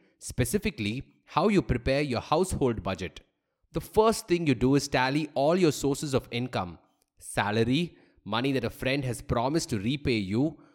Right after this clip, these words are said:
earnings from a YouTube video you managed to monetize, et cetera. Anything you can count on. Then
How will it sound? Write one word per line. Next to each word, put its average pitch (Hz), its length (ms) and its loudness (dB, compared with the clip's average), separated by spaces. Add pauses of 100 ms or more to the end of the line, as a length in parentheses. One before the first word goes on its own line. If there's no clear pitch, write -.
(260)
earnings 185 440 2
from 135 160 -2
a 107 160 -2
YouTube 196 340 0
video 127 320 0
you 131 160 0
managed 117 400 -4
to 110 80 -8
monetize, 107 640 -4 (320)
et - 140 -8
cetera. 92 500 -4 (680)
Anything 175 440 0
you 135 160 4
can 131 180 -2
count 131 320 -2
on. 90 240 0 (500)
Then 123 440 0